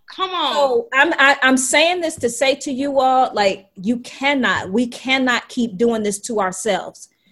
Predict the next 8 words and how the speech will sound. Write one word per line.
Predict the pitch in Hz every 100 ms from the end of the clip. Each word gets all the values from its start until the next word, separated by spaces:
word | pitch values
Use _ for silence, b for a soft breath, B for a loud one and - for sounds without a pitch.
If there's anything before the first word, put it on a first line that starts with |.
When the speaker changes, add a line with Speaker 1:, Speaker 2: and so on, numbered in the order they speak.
| b
Speaker 2:
We | 196 240
can't. | - 262 190 - _ -
And | 220 214 202
we | 226
have | 208 208 359 339
to | - 269 226 208 202 b b 170
be | 254 233
okay. | 202 202 - 285 220 175 175 196